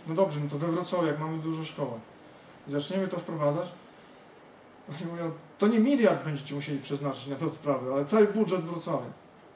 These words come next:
I może będzie mało. Jest to duży problem w dużych miastach, bo jest duża liczba nauczycieli. Jeżeli w Jarocinie odeszła połowa, ta połowa to było kilkuset nauczycieli, w przeciągu oczywiście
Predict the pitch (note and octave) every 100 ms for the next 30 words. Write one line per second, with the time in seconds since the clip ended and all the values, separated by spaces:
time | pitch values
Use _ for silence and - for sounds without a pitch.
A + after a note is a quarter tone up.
0 | - D#3+ E3+ G3+ F#3+ E3 D#3+ D3 C#3+ B2
1 | A2+ - - - - - - - - -
2 | D#3 D#3 D#3+ D#3+ - - C#3+ E3 F#3 D#3
3 | D#3 E3 D#3+ D#3 C#3+ E3+ E3 D#3+ D3 B2+
4 | A#2 A2 - - - - - - F3+ D#3+
5 | G3+ F#3+ F3 E3+ E3+ D#3+ D3 - D3+ C#3+
6 | G3 - - - - - - E3 G3+ F#3+
7 | E3+ F3+ F3+ F#3+ F3+ E3 F3+ F3 - E3+
8 | F3 D3 C#3+ - F3 F#3+ F3 D#3+ D3+ E3
9 | E3 D#3 D3 - - - - - - F#3+
10 | F3+ D#3+ D#3+ D#3+ D3 - C#3+ C#3 G3 A3
11 | - - - D#3+ D3 G3+ F#3 E3+ D#3 D#3
12 | E3 D#3+ D#3+